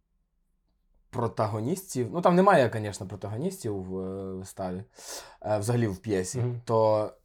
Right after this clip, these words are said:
Speaker 1: можна сказати, протилежність Калігули, скажімо
Speaker 2: Мгм.
Speaker 1: так. То я там собі брав, випрямляв волосся, щоб якось образ змінити. <laughs> Типу, знаєш, талантом не візьму, то хоч виглядом <laughs> хапнем.
Speaker 2: Ну, е,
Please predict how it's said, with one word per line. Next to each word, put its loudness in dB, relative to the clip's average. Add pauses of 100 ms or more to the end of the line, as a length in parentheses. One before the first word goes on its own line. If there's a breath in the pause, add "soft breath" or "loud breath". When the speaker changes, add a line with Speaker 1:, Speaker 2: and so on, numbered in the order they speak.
(300)
Speaker 1:
можна -2
сказати, -4
протилежність 4 (520)
Калігули, -6
скажімо -8
Speaker 2:
Мгм. -6
Speaker 1:
так. -14 (120)
То -6
я 0
там -2
собі -8
брав, 0
випрямляв -6
волосся, -8
щоб -10
якось -8
образ -6
змінити. -6
<laughs> -4
Типу, -2
знаєш, 4 (600 loud breath)
талантом 10
не 10
візьму, 10
то 4
хоч 8
виглядом 8
<laughs> 2 (420)
хапнем. 2 (840 loud breath)
Speaker 2:
Ну, 4
е, 0